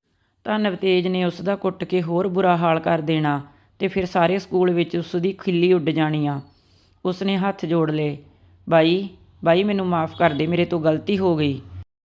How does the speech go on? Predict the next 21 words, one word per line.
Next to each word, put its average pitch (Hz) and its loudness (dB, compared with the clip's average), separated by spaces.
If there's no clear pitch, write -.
ਫਿਰ 214 -4
ਉਸਨੇ 208 -6
ਚੁੰਨੀ 196 -6
ਚੁੱਕ 190 -6
ਕੇ 190 -4
ਜਸਮੀਤ 185 -6
ਨੂੰ 190 -6
ਫੜਾ 185 0
ਦਿੱਤੀ 170 -6
ਤੇ 196 -8
ਕਿਹਾ, 180 -2
"ਮੈਨੂੰ 196 -6
ਮਾਫ਼ 180 -2
ਕਰ 180 2
ਦੇ, 175 -4
ਮੈਂ 190 -6
ਪਾਪੀ, 190 -4
ਮੈਂ 196 -4
ਕੁੱਤਾ, 180 -4
ਮੈਂ 208 -8
ਕਮੀਨਾ" 175 -6